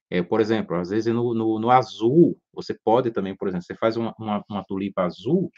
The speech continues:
você pode colocar umas nuances nela, meio rosada, entendeu? É, fica legal também. É, é sempre bom estar atento. Às vezes, quando você faz uma,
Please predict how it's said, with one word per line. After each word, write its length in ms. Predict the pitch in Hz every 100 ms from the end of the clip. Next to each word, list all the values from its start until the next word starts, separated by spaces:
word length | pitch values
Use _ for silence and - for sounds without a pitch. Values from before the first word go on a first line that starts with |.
| _
você 160 | 98 -
pode 240 | 107 139
colocar 300 | - 123 120
umas 160 | 127 127
nuances 520 | 135 120 139 143 120
nela, 240 | 101 113 131
meio 400 | 120 127 120 113 _ _ _ -
rosada, 920 | 107 110 90 85 92 113 110 101 85
entendeu? 480 | 85 90 92 107 - _ _ _ _ _ _ -
É, 680 | 90 90 92 87 85 82 - _ _ _ _ _ _ _ - - -
fica 240 | 92 110
legal 340 | 117 107 104
também. 320 | 104 151 87 - _ _ _ 87 -
É, 280 | 101 95 92
é 40 |
sempre 280 | 90 107 110
bom 200 | 101 107
estar 180 | 101 101
atento. 400 | 117 95 90 92
Às 140 | 98
vezes, 120 | 127
quando 220 | 131 139 131
você 240 | 123 117
faz 300 | - 113 110
uma, 320 | 107 104 90